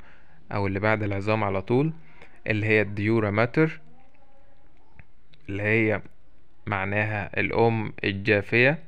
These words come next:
وبعديها الأراكنويد ماتر اللي هي في النص، وآخر حاجة اللي هي البيا ماتر اللي هي لازقة في المخ مباشرة،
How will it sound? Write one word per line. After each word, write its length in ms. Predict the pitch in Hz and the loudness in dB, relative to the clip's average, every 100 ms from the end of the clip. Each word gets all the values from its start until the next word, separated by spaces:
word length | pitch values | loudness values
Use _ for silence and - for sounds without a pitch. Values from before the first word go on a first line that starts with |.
| - - - | -10 -8 -6
وبعديها 500 | - 104 98 107 110 | -2 0 0 2 2
الأراكنويد 840 | 110 95 104 - 113 113 110 98 101 | 4 4 4 2 2 6 6 4 2
ماتر 500 | 104 123 151 160 - - - | 4 4 4 2 0 -12 -8
اللي 120 | - | 0
هي 80 | 98 | 0
في 100 | - | 0
النص، 520 | 95 98 123 151 - - - - - - - - - | -2 2 2 2 -8 -12 -12 -12 -14 -14 -14 -14 -8
وآخر 680 | 120 123 127 123 120 123 117 | 0 2 4 4 2 4 2
حاجة 540 | - 123 123 123 120 - | 2 4 6 6 6 4
اللي 140 | 104 | 2
هي 120 | 110 | 4
البيا 500 | 107 107 117 117 107 | 4 4 6 8 6
ماتر 640 | 107 110 123 135 127 - - - | 4 2 4 4 2 0 -8 0
اللي 140 | 98 | 2
هي 220 | 104 117 113 | 6 8 8
لازقة 360 | 120 120 - | 8 6 4
في 140 | 110 101 | 4 2
المخ 480 | 98 113 117 - | 4 4 4 -2
مباشرة، 840 | 104 98 107 107 127 127 123 131 | -2 2 2 4 4 4 2 0